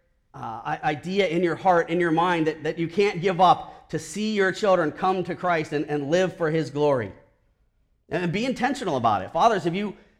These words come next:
have you planned your summer? I'm not asking if you have the, the baseball schedule posted on the fridge. I know you do. I'm not asking if you planned a, a barbecue or a summer vacation, you know, camping trip, trip to the beach. But have you planned how you will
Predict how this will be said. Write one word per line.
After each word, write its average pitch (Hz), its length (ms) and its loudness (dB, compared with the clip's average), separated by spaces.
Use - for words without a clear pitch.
have 156 100 -2
you 185 100 -4
planned 202 340 0
your 190 120 0
summer? 190 420 2
I'm 139 120 -2
not 175 160 2
asking 180 320 0
if 175 80 0
you 175 120 -2
have 185 200 0
the, 185 160 8
the 175 140 -2
baseball 180 420 0
schedule 165 400 2
posted 170 400 0
on 160 120 2
the 175 80 0
fridge. 165 400 2
I 131 80 -2
know 151 100 -2
you 190 140 -2
do. 170 360 2
I'm - 60 -4
not 180 160 2
asking 190 340 2
if 180 120 2
you 185 120 -2
planned 180 320 0
a, 185 180 8
a 190 40 8
barbecue 175 560 4
or 180 140 4
a 170 40 4
summer 175 260 0
vacation, 175 800 0
you 175 80 2
know, 170 140 0
camping 175 400 -2
trip, 170 340 2
trip - 220 -6
to 185 80 0
the 170 80 -2
beach. 165 480 0
But 151 140 2
have 190 120 0
you 180 140 0
planned 196 420 0
how 180 320 2
you 170 240 4
will 160 540 2